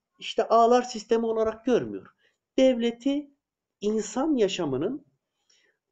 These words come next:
doğal bir sonucu olarak, e, ortaya çıkmış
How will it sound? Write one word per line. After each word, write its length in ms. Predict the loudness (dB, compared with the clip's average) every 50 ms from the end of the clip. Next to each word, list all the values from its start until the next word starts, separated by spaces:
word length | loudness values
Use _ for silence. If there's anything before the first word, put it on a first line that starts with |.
| -4 0
doğal 480 | 2 2 4 4 4 4 2 2 0 -2
bir 140 | -2 -4
sonucu 580 | -4 -8 -8 -4 -2 -2 -2 -2 -2 -2 0 2
olarak, 840 | 2 2 2 4 4 4 4 2 0 -4 -8 -16 -18 -18 -20 _ _ _ _ _ _ _ _ _ _ _ _ _ _ _ _ _ _ _ _ _ _ _ _ _ _ _ _ _ _ _ _ _ -10 -10
e, 40 | -8 -6 -8 -8 -6 _
ortaya 520 | 0 2 2 0 0 0 0 2 0 0 -2
çıkmış 680 | -8 -12 -12 _ -6 -6 -4 -4 -4 -6 -6 -8